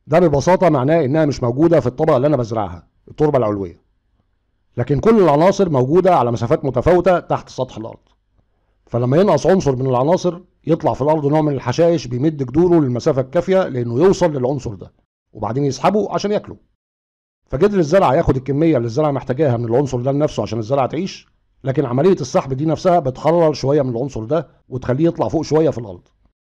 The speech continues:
فالزروع التانية اللي حوالين الحشيشة دي اللي جذورها أقصر شوية تقدر تاخد العنصر ده هي كمان. وبعد ما الحشيشة دي دورتها الحياتية الكاملة تنتهي، تموت وتبدأ البكتيريا والدود والفطر وكل الحياة اللي في التربة تاكلها وتحللها،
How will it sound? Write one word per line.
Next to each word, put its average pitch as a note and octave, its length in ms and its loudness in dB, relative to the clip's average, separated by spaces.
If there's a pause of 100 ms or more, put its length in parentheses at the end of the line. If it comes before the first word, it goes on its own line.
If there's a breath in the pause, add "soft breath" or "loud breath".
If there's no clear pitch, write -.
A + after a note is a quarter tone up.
(320)
فالزروع D#3+ 340 2
التانية G3+ 280 2
اللي D#3+ 120 0
حوالين D#3+ 220 2
الحشيشة D3+ 360 -2
دي D#3 320 -8
اللي A2 160 -6
جذورها C#3 380 0
أقصر D3 200 0
شوية F3+ 520 -2
تقدر F3 240 0
تاخد E3 240 0
العنصر C#3+ 320 0
ده D#3 120 0
هي C#3 120 -2
كمان. F#2+ 260 -14 (1200)
وبعد F3+ 260 2
ما E3+ 100 2
الحشيشة D#3 340 -2
دي D#3+ 140 -2
دورتها D3+ 340 0
الحياتية C3 460 0
الكاملة C#3+ 320 -2
تنتهي، D#3+ 400 -4 (640)
تموت E3+ 460 0 (180)
وتبدأ G3 340 2
البكتيريا D#3 460 2
والدود C#3 340 2
والفطر C3+ 500 -2
وكل F3+ 360 2
الحياة D#3 280 2
اللي D#3 140 0
في B2 60 -6
التربة E3 300 -2
تاكلها F3+ 380 0
وتحللها، B2+ 640 -4